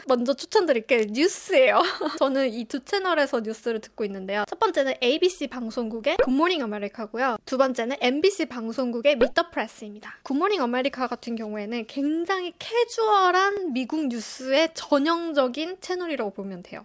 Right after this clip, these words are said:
이스라엘 전쟁 이야기도 다루는 반면에 그 뒤쪽에서는 굉장히 캐주얼한 미국 라이프도 다루고 있거든요. 최근에는 막 이런 것도 있었어요. 여름에 해변가에서 상어가 출몰을 했다. 비치 가는 거 조심해라. 뭐 이런 되게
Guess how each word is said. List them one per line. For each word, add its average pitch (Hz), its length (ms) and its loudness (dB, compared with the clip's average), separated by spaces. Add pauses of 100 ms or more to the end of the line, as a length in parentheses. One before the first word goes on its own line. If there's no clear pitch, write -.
(140)
이스라엘 294 420 2
전쟁 262 320 -4
이야기도 233 360 -4
다루는 220 440 -6
반면에 226 800 -4
그 240 140 -6
뒤쪽에서는 233 880 -2
굉장히 240 320 -4
캐주얼한 302 840 2
미국 262 320 0
라이프도 220 480 -2
다루고 208 380 -8
있거든요. 196 360 -12 (140)
최근에는 311 560 2
막 196 80 2
이런 285 240 2
것도 269 160 2
있었어요. 202 380 -6
여름에 202 680 -2 (140)
해변가에서 220 920 -2
상어가 392 380 0
출몰을 311 480 -2
했다. 208 680 -4
비치 247 380 -10
가는 214 260 -8
거 202 80 -6
조심해라. 240 680 0
뭐 202 120 -4
이런 233 180 -2
되게 240 220 -4